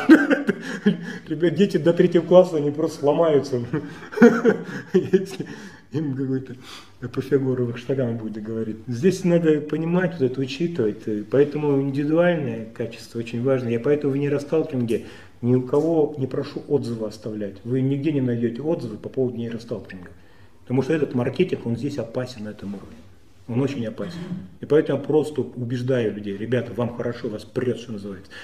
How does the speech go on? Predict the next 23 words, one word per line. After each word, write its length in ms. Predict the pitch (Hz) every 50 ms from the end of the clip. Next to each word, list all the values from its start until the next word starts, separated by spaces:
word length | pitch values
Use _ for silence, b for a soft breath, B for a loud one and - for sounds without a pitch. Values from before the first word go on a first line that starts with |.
| B B -
Но 80 | 123
это 120 | 117 113 120
не 60 | 127
означает 400 | - 135 135 - - 139 123 -
то, 60 | 127
что 160 | - - -
вы 100 | 110 110
чувствуете, 520 | 107 - - 127 - - 110 104 104 - 107
другому 440 | 101 113 117 117 120 117 110 101 92
поможет». 400 | - 101 98 101 98 95 - - B B B B B B B B B B B B B - - - - - - - - - - - - -
Если 180 | 143 123 135
маркетингом 580 | 123 127 123 120 - 175 165 160 131 123 117 -
зак-, 240 | - 131 120 - 127
захватывать, 520 | 110 123 - - 131 120 110 - 107 107
да, 140 | 131 127 -
«О, 200 | - 196 202 190
как 200 | 190 190 156 -
мне 120 | 165 160 143
классно 360 | - 170 165 151 - - 135
после 280 | - 147 127 - 139
ретрита 360 | 131 139 135 143 135 131 131 120
Саламата 480 | - 127 123 123 120 120 117 - - -
стало». 340 | - - - 117 107 101